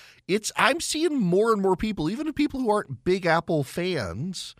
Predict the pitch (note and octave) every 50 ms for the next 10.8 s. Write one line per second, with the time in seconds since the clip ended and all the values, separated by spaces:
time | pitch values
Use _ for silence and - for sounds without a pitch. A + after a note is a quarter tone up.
0 | _ _ _ _ _ _ _ C3+ C#3 B2+ B2+ D3+ F3 G#3 F#3 C#3+ A#2 B2+ D3 -
1 | B3 - - A2 F2 C3 B2+ A#2 A2+ D3+ D#3+ C#3 B2 G#2 A2+ A2 B2 E3 G3+ E3+
2 | B2+ - - - - - G#2+ A2 A2 G#2+ G#2+ G#2+ A2 A2 G#2+ - A#2+ G#2+ G2+ G#2
3 | B2 C#3 - - C3 C3 C#3 D3 D3 - A#2 G2 F#2+ F#2+ - - _ _ - C3
4 | C#3 C3 B2 B2+ C#3 C3 B2+ - B2+ C3+ C#3 B2+ A#2+ - B2 A#2+ A2+ G2 F#2+ G2+
5 | A2 A2+ G2 E2 D#2+ F2+ F2+ - _ _ _ _ _ _ _ _ _ _ _ _
6 | _ _ _ _ _ - - F3+ E3 D#3+ D3+ - E3 E3 D3+ G#3 G#3+ F#3+ C#3 F3+
7 | D#3+ D#3 C#3+ C#3 A#2+ G2+ F2 F2+ F2 - - - D#2 C#2+ C#2+ E2+ G2 - - -
8 | _ _ _ _ _ _ _ _ _ _ A2+ A#2+ D#3 G3 A#3+ A#3+ A3 A3+ F#3+ F#3
9 | F3+ E3+ E3+ C#3 C3 A#2 A2 A2 B2+ C3+ C#3 D3 C#3 B2+ B2+ - C3 A2 - -
10 | F#2 F2 F2+ F#2 - _ G#2 G#2 G#2+ G#2 G#2 G#2 G2+ G2 - -